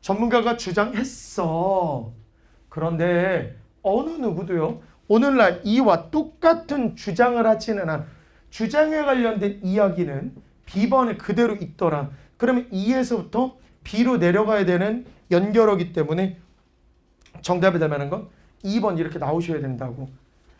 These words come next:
여기까지 되셨죠? 이번에 이천십육 년 서강대 문제로도 한번 가볼게요.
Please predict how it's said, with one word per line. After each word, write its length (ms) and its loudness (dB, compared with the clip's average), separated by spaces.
여기까지 320 0
되셨죠? 580 -2
이번에 640 2
이천십육 840 -2
년 340 0
서강대 560 0
문제로도 480 -2
한번 140 -6
가볼게요. 480 -8